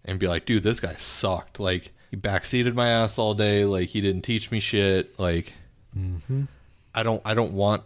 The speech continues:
Speaker 1: guys to get off my boat and have that experience. So, like, I took it personally.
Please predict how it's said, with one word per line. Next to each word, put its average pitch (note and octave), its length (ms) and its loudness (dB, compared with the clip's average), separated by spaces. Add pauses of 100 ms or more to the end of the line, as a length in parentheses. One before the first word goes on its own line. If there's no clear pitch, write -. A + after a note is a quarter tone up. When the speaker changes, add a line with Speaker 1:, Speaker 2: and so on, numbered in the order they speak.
(120)
Speaker 1:
guys G2 580 2
to - 80 -12
get G2+ 160 0
off F#2 180 0
my F#2 120 4
boat F2 400 2 (800)
and G2 280 0
have F#2+ 460 -4
that E2+ 180 -2
experience. - 760 -12 (360)
So, G#2 220 0
like, F#2+ 220 0
I G#2 120 2
took G#2 240 -2
it - 140 -4
personally. F2 600 -4